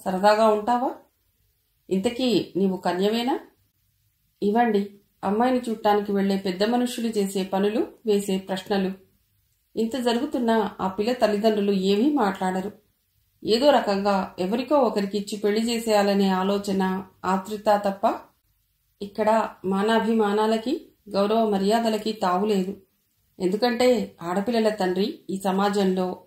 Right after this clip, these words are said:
ఓ నికృష్టపు జీవి, ఏమైనా భరించాలి. చివరికి అవతలి వాళ్ళు కాండ్రించి ఉమ్మినా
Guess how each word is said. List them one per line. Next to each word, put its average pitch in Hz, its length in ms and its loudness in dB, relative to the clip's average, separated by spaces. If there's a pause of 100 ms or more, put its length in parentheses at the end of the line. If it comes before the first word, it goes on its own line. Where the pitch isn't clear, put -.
(120)
ఓ 208 120 0
నికృష్టపు 240 640 -2
జీవి, 190 440 -2 (340)
ఏమైనా 233 400 2
భరించాలి. 196 640 -2 (800)
చివరికి 233 540 0
అవతలి 202 360 -2
వాళ్ళు 190 500 0 (200)
కాండ్రించి 233 640 -2
ఉమ్మినా 202 480 0